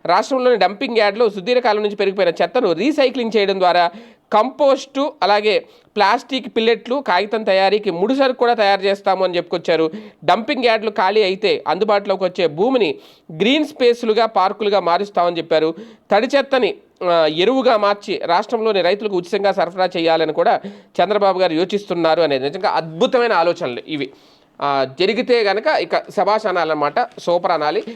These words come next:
ఆ, గ్రీన్ స్పేస్గా మార్చి పార్కులుగా తయారు చేయడం డంపింగ్ యార్డుల్ని, అలాగే చెత్తని ఎప్పటికప్పుడు, ఆ, వాటిని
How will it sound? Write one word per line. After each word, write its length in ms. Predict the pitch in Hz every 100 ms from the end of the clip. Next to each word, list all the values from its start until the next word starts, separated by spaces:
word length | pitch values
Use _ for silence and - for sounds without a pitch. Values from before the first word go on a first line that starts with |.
| 196 180 _
ఆ, 280 | 135 135 127 135
గ్రీన్ 300 | 147 240 269
స్పేస్గా 520 | 262 - 220 220 220 196
మార్చి 360 | 185 190 269
పార్కులుగా 560 | 190 180 202 214 208 196
తయారు 320 | 175 160 160
చేయడం 300 | 151 135 120 -
డంపింగ్ 320 | 156 165 165
యార్డుల్ని, 440 | 147 143 131 147 302 - - _ _ -
అలాగే 380 | 214 240 220 -
చెత్తని 320 | 202 - 262
ఎప్పటికప్పుడు, 720 | 185 165 - 220 220 208 208 - - _ 165
ఆ, 240 | 156 147
వాటిని 420 | 165 175 185 147